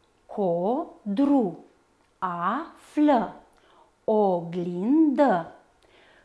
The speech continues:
suplu, covrig. Mergem mai departe și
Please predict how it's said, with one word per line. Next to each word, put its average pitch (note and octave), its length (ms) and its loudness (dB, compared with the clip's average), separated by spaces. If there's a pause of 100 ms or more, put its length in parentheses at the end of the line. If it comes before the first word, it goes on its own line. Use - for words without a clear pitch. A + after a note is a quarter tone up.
suplu, A3+ 1400 2 (480)
covrig. A3+ 1200 -2 (560)
Mergem F4+ 260 -2
mai G4 200 2
departe A#3+ 680 -6 (2000)
și C4 760 -6